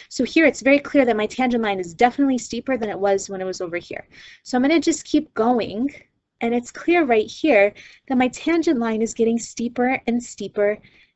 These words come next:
and steeper. Now, right here,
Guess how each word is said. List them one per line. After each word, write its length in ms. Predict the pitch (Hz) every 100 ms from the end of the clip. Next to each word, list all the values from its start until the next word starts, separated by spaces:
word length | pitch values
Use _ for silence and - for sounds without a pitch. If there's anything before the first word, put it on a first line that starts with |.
| -
and 120 | 208
steeper. 640 | - - 285 302 - 208 - _ _ _ _ _ _ _ - _ _ _ _ _ -
Now, 720 | 214 247 277 196 196 240 - _ _ -
right 160 | 214 202
here, 460 | - 294 196 202